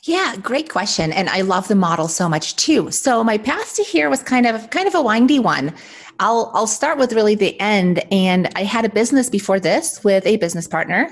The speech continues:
and we were doing group consulting model. Basically, it was somewhat like a mastermind. The group would get together a few times a year in person,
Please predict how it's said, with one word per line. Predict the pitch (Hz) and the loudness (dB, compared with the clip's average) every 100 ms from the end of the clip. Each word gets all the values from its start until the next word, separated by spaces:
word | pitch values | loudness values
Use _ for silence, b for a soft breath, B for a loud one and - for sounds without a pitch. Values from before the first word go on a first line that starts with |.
| - | -2
and | 196 196 | 0 2
we | 208 | 4
were | 208 | 2
doing | 202 202 196 196 190 185 | 2 2 2 2 -2 -6
group | 170 262 359 | -4 -4 -2
consulting | - 349 - 214 202 202 185 | -6 -10 -4 -4 -2 -2 0
model. | 180 160 156 131 175 214 | 0 0 0 0 0 0
Basically, | 170 165 165 160 175 | -4 -4 -4 -4 -2
it | 190 | 0
was | 240 - | -2 -2
somewhat | 415 427 403 | -4 -2 -2
like | 330 311 | -2 -2
a | |
mastermind. | 247 208 190 - - 220 202 196 196 - B B B B - | 0 0 -2 -4 -4 -2 0 0 -4 -8 B B B B -4
The | 233 | -2
group | 254 254 | 0 -2
would | 247 | -2
get | 240 | -2
together | 233 240 202 185 190 | -2 -2 -2 2 2
a | 190 | 0
few | - 185 | -2 -6
times | 185 185 196 | -4 -2 0
a | 196 | -2
year | 175 165 165 | 0 0 0
in | 170 | -4
person, | 170 - 151 - - 160 202 | -6 -6 -6 -4 -6 -6 -8